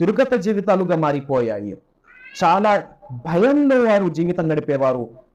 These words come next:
మనసుకు ప్రశాంతత అనేది దక్కలేదు. ఇంకా అంతేకాకుండా వారి యొక్క ఉపాధి పూర్తిగా కొల్లగొట్టడం జరిగింది, ఆకలితో జీవితం గడపడం ప్రారంభించారు. కాబట్టి ఇది కూడా ఒక ముఖ్యమైనటువంటి విషయము.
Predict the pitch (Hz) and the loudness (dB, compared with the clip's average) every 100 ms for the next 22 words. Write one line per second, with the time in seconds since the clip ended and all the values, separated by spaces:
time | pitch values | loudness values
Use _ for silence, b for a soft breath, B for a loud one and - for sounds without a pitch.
0 | 135 147 233 247 214 214 - 175 233 254 | -4 0 0 -2 -4 -2 -4 -2 0 0
1 | 254 240 220 208 196 165 160 180 156 147 | 2 2 0 0 -2 -2 -2 -2 -2 -2
2 | 135 123 - _ _ - 147 147 131 143 | -2 -6 -8 _ _ -8 -2 0 0 -2
3 | 165 160 139 147 139 139 170 247 - - | -4 0 0 0 -2 0 -2 -4 -12 -20
4 | _ 123 139 143 147 143 143 143 147 143 | _ 0 2 2 0 -2 -2 -2 -2 -4
5 | 214 220 240 220 - 233 240 220 185 175 | 2 4 2 -2 -2 0 0 0 -2 -2
6 | - 214 277 254 247 220 190 160 156 147 | 0 2 4 2 2 0 -2 -2 -2 -2
7 | 143 139 _ _ 139 170 262 170 240 240 | -6 -8 _ _ 0 0 2 2 2 2
8 | 185 165 160 160 143 131 139 135 123 120 | 0 0 0 0 0 -2 -4 -2 -2 -2
9 | 110 110 120 107 101 - 143 165 214 202 | -4 -6 -6 -8 -10 -8 -4 -2 -2 -4
10 | 120 180 - _ _ _ _ - 151 175 | -4 -6 -14 _ _ _ _ -6 -2 0
11 | 190 190 170 151 143 135 135 202 185 165 | 2 2 2 0 -2 -4 -4 -2 0 -2
12 | 147 135 123 143 139 120 | -2 -4 -6 -4 -4 -6